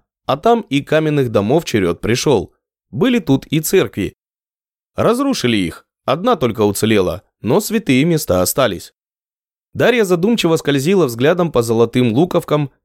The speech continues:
припоминая, как они с матерью ходили на старый погост у развалин большого трехпрестольного собора собрать редкие травы. Сейчас его почти восстановили. Красиво. А вот это большое здание с каменными наличниками – гостиница.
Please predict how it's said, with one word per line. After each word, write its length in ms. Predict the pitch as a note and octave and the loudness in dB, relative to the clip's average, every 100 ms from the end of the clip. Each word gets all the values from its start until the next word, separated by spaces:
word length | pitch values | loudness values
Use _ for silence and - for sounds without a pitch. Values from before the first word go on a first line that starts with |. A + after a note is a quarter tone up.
| _ | _
припоминая, 640 | A2+ A2 G#2+ A2 E3 F3+ | -2 0 0 2 2 2
как 240 | D3+ C#3 - | 0 -2 -4
они 220 | A#2+ G#2+ | -4 -4
с 120 | - | -2
матерью 400 | C3+ F#3+ F3+ F3 | -2 -2 0 -2
ходили 400 | - A2+ B2+ F#3+ | 0 -2 2 2
на 160 | D3 A#2+ | 2 -2
старый 340 | - D#3 G3 | 0 2 2
погост 440 | G3 G2+ A#2 D#3 - | 0 0 0 -2 -2
у 100 | G#2+ | 0
развалин 500 | F#2+ G2+ D3+ F3+ E3+ | 0 2 0 0 0
большого 480 | G#2 - E3 G3 G3 | -2 0 2 2 2
трехпрестольного 840 | B2+ C#3 - G2+ - A#2 C3+ A2 | 0 -2 -2 -6 0 0 2 0
собора 460 | - F2 G#2+ F3+ F#3+ | -2 -4 0 2 2
собрать 480 | F#2+ F2 G2 D#3 | -2 0 0 0
редкие 380 | G#2 F2+ - G#2+ | -2 -6 -2 -2
травы. 440 | B2+ D#3 C#3+ E2+ - _ _ _ _ _ _ _ - | 0 0 0 -4 -10 _ _ _ _ _ _ _ -6
Сейчас 440 | D3+ D#3 A#3+ A3 | -4 0 -2 0
его 180 | D#3+ G3+ | 0 0
почти 340 | F#3 D#3+ F#3+ | 0 -2 0
восстановили. 840 | F3+ E3+ F3+ F#3 G3 G3+ G2+ - _ _ _ | 2 2 0 0 2 0 -2 -4 _ _ _
Красиво. 640 | F#2+ G#2+ D#3+ F3+ F#2 C#2+ _ _ _ _ | -4 -2 0 0 0 -4 _ _ _ _
А 100 | A2 | -2
вот 160 | A#2+ | 2
это 160 | A3+ G#3 | 2 2
большое 400 | E3 D#3 F#3+ F#3 | -2 0 2 2
здание 400 | A#2 C#3+ D#3+ B2+ | 2 0 0 -2
с 80 | - | -2
каменными 440 | C3+ C3+ B2 A2+ | 0 2 0 0
наличниками – 800 | G#2+ G2+ F3 - B2+ G#2 F2+ E2+ _ - | 0 0 0 -2 -2 -2 -4 -8 _ -2
гостиница. 760 | D3 F3+ E3+ A2 F#2 - - | -2 0 -2 -2 -4 -8 -10